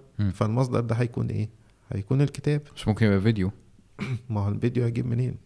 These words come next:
Speaker 2: ما هو الفيديو <clears throat> اللي بيحضر الفيديو بيحضر منين؟ لو مادة تاريخية أو مادة علمية أو مادة ثقافية، ما هو لازم من كتاب برضه.
Speaker 1: مم.
Speaker 2: يعني هو لا غنى عن الكتاب في كل الأحوال.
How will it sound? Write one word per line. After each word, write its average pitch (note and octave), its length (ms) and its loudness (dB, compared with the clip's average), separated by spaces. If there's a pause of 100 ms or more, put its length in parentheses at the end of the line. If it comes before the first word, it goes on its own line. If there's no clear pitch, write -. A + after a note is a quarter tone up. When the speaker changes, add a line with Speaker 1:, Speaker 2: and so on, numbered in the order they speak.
(300)
Speaker 2:
ما G2+ 120 -2
هو G2+ 80 2
الفيديو A2+ 360 0 (920)
<clears throat> - 880 -20
اللي G2+ 120 0
بيحضر B2+ 360 4
الفيديو A#2 300 6
بيحضر A2 360 2
منين؟ G2+ 240 0 (680)
لو A2 160 8
مادة A2 220 4
تاريخية G#2+ 480 2
أو G2+ 120 4
مادة G2+ 260 2
علمية G2+ 320 2
أو G2 160 0
مادة G#2 440 -4
ثقافية، G2+ 420 -8
ما G2+ 120 0
هو G#2+ 40 2
لازم B2+ 240 0
من A#2 200 -2
كتاب - 380 -4
برضه. - 260 -6 (480)
Speaker 1:
مم. F#2 160 4 (220)
Speaker 2:
يعني G#2+ 180 4
هو C3+ 120 6
لا C3 140 8
غنى C3 200 6
عن A2+ 220 4
الكتاب C3 420 0
في B2 100 -6
كل C3 200 2
الأحوال. - 400 -2